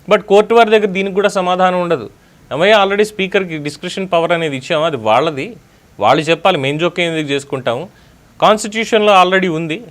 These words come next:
వేరే వేరే ఆ శాసనసభలు చెప్పారంటే అది వాళ్ళు తీసుకున్నటువంటిది, వాళ్ళ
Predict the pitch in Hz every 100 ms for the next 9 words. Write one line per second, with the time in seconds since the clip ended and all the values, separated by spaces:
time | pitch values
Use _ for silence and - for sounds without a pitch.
0 | - 110 135 185 185 185 185 165 165 156
1 | 160 170 165 147 147 151 175 170 113 131
2 | 170 185 - 175 165 165 147 165 127 143
3 | 160